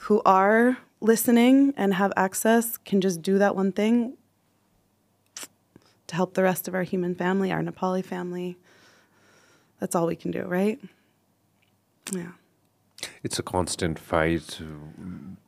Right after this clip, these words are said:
Speaker 2: inside your brain, inside your mind. Let me, let me just put it that way, Maggie. It's, it's a constant fight of where I belong, and it's there.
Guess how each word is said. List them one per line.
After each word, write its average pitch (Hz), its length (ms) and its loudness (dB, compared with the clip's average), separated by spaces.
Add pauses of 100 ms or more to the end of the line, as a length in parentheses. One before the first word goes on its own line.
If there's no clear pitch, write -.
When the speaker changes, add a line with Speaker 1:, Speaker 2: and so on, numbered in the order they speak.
Speaker 2:
inside 87 460 2
your 82 180 4
brain, 104 500 -4 (420)
inside 90 460 2
your 82 120 2
mind. 104 680 -2
Let 95 200 2
me, 90 160 2
let 85 160 2
me 87 160 0
just 90 240 -2
put 85 140 2
it 80 120 0
that 80 160 2
way, 87 200 0 (140)
Maggie. 117 420 -4
It's, 101 140 -10
it's 85 180 -6
a 92 60 -4
constant 87 440 -6
fight 82 300 -2
of 82 140 -6
where 80 200 2
I 80 100 -2
belong, 95 720 -4
and 90 400 -8 (1120)
it's - 220 0
there. 98 460 2